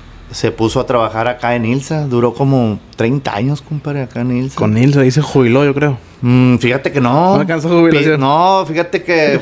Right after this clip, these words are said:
Speaker 2: <laughs>
Speaker 1: platica, bueno, eh, en paz descanse m-, mi jefe, que ya, ya falleció.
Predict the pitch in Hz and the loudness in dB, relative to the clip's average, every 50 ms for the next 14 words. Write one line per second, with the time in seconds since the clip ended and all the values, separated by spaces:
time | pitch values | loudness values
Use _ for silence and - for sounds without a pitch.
0 | - - - 143 139 131 131 - 135 135 - 170 165 156 143 139 151 156 165 139 | -4 -6 -4 -2 -2 -2 -2 -4 -6 -4 -2 0 0 2 2 0 0 0 -2 -4
1 | 123 - - - - - - - - - - - - - 117 117 117 117 110 104 | -8 -12 -18 -20 -20 -20 -20 -20 -20 -20 -20 -10 -4 -2 0 2 2 0 0 0
2 | - 117 117 123 131 - 135 131 135 123 139 139 135 131 117 98 82 - 110 90 | -2 -2 -2 -2 -2 -2 -2 -2 -2 0 0 0 0 -2 -2 -4 -4 -8 -8 -6
3 | 90 110 107 101 98 - 123 117 - 131 135 131 123 - - - - - - - | -4 -2 -2 -2 -2 -2 -2 -2 -2 -2 -2 -2 -4 -6 -12 -20 -20 -20 -20 -18
4 | - - 104 104 104 101 104 110 110 113 110 107 95 - 123 120 110 - 113 110 | -8 -4 -2 0 0 0 0 -2 -2 -2 -2 -2 -2 -2 0 0 0 0 0 -2
5 | 110 117 | -2 -2